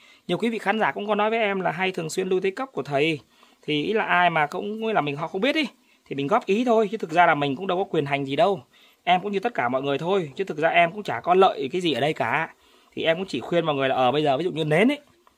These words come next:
thì mình không nên thắp ở đây vào ban đêm, bởi vì thắp vào ban đêm ấy thì mọi người đâu có ai ở đây đâu. Rồi nó có cái điều gì xảy ra, đâu có ai mà, mà, mà, mà ấy được, đúng không?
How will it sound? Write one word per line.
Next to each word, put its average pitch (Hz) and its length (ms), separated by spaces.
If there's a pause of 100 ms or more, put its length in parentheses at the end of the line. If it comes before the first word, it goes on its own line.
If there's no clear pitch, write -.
(100)
thì 127 100
mình 123 120
không 160 200
nên 160 180 (600)
thắp 240 160
ở - 100
đây 175 240 (500)
vào 123 100
ban 135 120
đêm, 208 180 (180)
bởi 117 120
vì 127 120
thắp 185 140
vào 147 100
ban 160 140
đêm 175 220
ấy 196 40
thì 160 120
mọi 143 120
người 143 140
đâu 170 120
có 208 120
ai 185 100
ở 139 80
đây 170 120
đâu. 202 240 (680)
Rồi 156 80
nó 175 100
có 196 120
cái 226 120
điều 180 160
gì 160 120
xảy 139 180
ra, 170 340
đâu 180 180
có 202 100
ai 185 180
mà, 156 240
mà, 156 160
mà, 156 160
mà 151 500 (380)
ấy 214 160
được, 185 340 (140)
đúng 214 80
không? 220 200